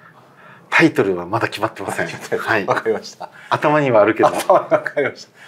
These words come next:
Speaker 2: じゃあ楽しみにしてます。はい。ということで、今回ピボットブックダイジェストは、冒険の書をお書きになった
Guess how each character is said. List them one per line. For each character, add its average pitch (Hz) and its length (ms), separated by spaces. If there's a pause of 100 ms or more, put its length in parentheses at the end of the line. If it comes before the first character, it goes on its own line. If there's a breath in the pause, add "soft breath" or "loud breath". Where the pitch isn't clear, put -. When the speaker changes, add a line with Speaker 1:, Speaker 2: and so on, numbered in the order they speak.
(200 loud breath)
Speaker 2:
じ - 80
ゃ 90 120
あ 95 80
楽 90 120
し - 120
み 85 80
に 76 60
し - 60
て - 80
ま 76 100
す。 - 180 (180 loud breath)
は 147 120
い。 151 140
と 123 100
い 127 40
う 123 40
こ 131 120
と 120 100
で、 98 140
今 101 200
回 80 180
ピ 98 120
ボ 92 80
ッ 92 80
ト - 100
ブ 92 80
ッ 92 80
ク - 100
ダ 92 160
イ 90 40
ジ 87 80
ェ 78 40
ス - 120
ト 156 80
は、 151 180
冒 107 140
険 104 160
の 98 100
書 95 160
を 85 40
お 78 240
書 - 60
き - 120
に 87 40
な 87 120
っ - 60
た 131 180